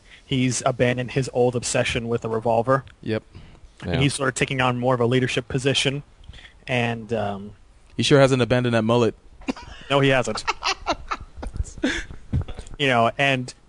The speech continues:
Speaker 1: Bato has a conversation with Aramaki, and it's, you know, noted, like, you know, hey, things could have gone very differently if you had taken that leadership position instead of Togusa, but we'll
Speaker 2: Yep.
Speaker 1: never know.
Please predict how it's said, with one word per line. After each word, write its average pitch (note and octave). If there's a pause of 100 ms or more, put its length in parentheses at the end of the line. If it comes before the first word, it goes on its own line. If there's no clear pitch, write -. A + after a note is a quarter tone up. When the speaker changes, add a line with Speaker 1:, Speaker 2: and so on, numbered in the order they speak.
Speaker 1:
Bato C#3
has C#3
a C#3
conversation C3
with B2
Aramaki, B2
and A2+
it's, -
you B2
know, G#2+
noted, C#3
like, A2 (320)
you C3+
know, C3
hey, C3+
things C3
could C3+
have B2
gone A#2+
very B2
differently B2
if C3
you D3
had B2+
taken B2
that A2+
leadership A#2
position A#2+
instead A#2+
of A2
Togusa, B2
but G#2+
we'll B2
Speaker 2:
Yep. B2
Speaker 1:
never B2
know. A#2